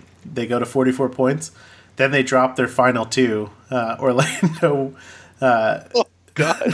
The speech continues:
Speaker 1: <laughs> Orlando wins their final two, and Beth Steele <laughs> wins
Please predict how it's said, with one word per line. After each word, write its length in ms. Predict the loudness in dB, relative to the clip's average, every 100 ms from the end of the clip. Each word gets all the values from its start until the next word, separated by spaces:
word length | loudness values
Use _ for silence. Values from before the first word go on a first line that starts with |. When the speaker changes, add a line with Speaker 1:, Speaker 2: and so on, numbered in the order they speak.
| -4 -6 -6
Speaker 1:
<laughs> 280 | -6 -4
Orlando 540 | 0 4 4 4 2 0
wins 380 | 0 2 2 0
their 160 | -2 0
final 340 | 0 -2 -2
two, 400 | -4 -4 -4 -6 -2
and 280 | 0 0 2
Beth 220 | 2 0
Steele 460 | -6 -4 -2 -2
<laughs> 20 | -2
wins 400 | -2 0 -2